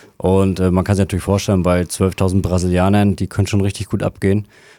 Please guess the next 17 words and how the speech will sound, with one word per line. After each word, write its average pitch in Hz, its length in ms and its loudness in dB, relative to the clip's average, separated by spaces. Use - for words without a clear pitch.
Ähm, 95 240 2
das 98 180 -2
macht 113 160 -2
natürlich 107 300 -4
Riesenspaß, 110 640 2
jetzt 117 260 0
das 98 120 -2
erste 113 360 0
Mal 110 260 4
für 107 220 -2
uns 117 420 2
eben 110 380 0
vor 95 260 -2
heimischem 107 340 0
Publikum 95 540 -4
zu - 80 -8
spielen. 110 400 0